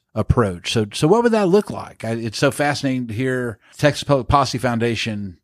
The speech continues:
endorsing this after having heard basically some liberals out of Colorado endorsing the same thing. But when I read it, I see exactly why it's a bipartisan approach, right? I mean, it, it, it,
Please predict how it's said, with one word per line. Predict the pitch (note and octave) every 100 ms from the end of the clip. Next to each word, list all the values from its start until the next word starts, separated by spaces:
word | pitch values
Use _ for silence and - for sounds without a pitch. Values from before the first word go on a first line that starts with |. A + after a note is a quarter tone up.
| _ -
endorsing | C#3 A#2+ C#3 C#3+ C3+ A#2
this | B2 A#2 B2+
after | A#2+ G#2+
having | A2+ C3 B2 A2
heard | B2+ C3 B2 A2+ G#2+ G2
basically | G2+ B2+ A2 A#2
some | G#2+ A2
liberals | A#2+ C3 B2 G#2+
out | A#2+ A2
of |
Colorado | - A#2+ A2 A#2 B2 A2
endorsing | G#2 G2+ A2+ A#2 G#2+
the |
same | - A#2+ G#2+
thing. | - B2+ A2 G#2 - _ -
But | B2+ B2 -
when | G#2 B2+ C3
I | B2
read | A#2 F#3 G3
it, | C#3+ - _ _
I | A2 A#2
see | - E3
exactly | D3 G2+ C3 C#3 - B2
why | A2+ B2+ C3+ C3+ B2+ A#2+ G#2+ -
it's | A#2+ B2
a |
bipartisan | A2+ B2+ - C3 C3 A#2+ G#2 A2 G#2+ G2
approach, | G#2+ E3 B2+ E2 -
right? | A2 A2 A2+ -
I | A2
mean, | A2+
it, | G#2+ G2
it, | A2+ G#2+
it, | A2